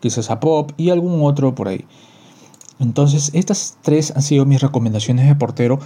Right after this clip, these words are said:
para que tomen en cuenta de aquí en adelante. Eh, no nombro los boleros de,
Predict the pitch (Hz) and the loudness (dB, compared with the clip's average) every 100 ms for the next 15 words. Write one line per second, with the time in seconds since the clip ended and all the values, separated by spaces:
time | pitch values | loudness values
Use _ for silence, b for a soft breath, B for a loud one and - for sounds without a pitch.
0 | B _ 135 123 117 120 139 143 120 127 | B _ -2 -2 -2 0 4 4 4 0
1 | 131 147 110 120 117 131 160 180 156 143 | 2 2 0 -4 0 2 4 2 2 2
2 | 143 143 B B 131 131 131 131 123 143 | 0 -4 B B 2 4 4 2 4 4
3 | 156 147 160 147 127 123 113 123 123 147 | 6 4 4 2 2 0 0 0 2 2
4 | 139 123 117 113 110 | 2 2 0 -2 -4